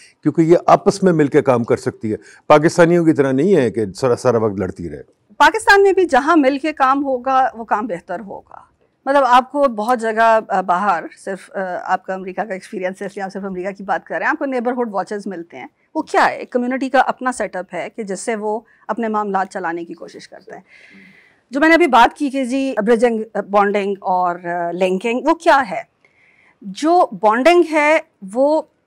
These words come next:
Speaker 2: होमोजेनस ग्रुप्स में है, मतलब जो एक जैसे लोग हैं उनका आपस का जो, अ, ट्रस्ट लेवल है,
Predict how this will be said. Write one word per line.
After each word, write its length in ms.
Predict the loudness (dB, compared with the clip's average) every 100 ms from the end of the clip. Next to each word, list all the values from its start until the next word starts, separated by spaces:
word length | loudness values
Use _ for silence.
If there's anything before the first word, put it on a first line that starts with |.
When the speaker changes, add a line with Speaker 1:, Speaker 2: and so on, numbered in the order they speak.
| _ _ -20 -20 _ _ _ _ _ _ _ -4
Speaker 2:
होमोजेनस 540 | 4 6 6 4 2 0
ग्रुप्स 260 | -6 -4
में 120 | -8 -4
है, 80 |
मतलब 240 | -2 0 0
जो 220 | 4 2 2 -2
एक 220 | 0 2
जैसे 300 | 2 0 0
लोग 300 | -4 -4 -8
हैं 360 | -8 -6 -6 -10 _ -4
उनका 500 | -2 -4 _ 2 4
आपस 680 | 4 2 0 0 -2 -4
का 260 | -4 -2 -2
जो, 420 | -4 -8 -6 -6
अ, 220 | -6 -6
ट्रस्ट 440 | -6 0 0 -2 -10
लेवल 340 | -10 -8 -12
है, 300 | -10 -12 -14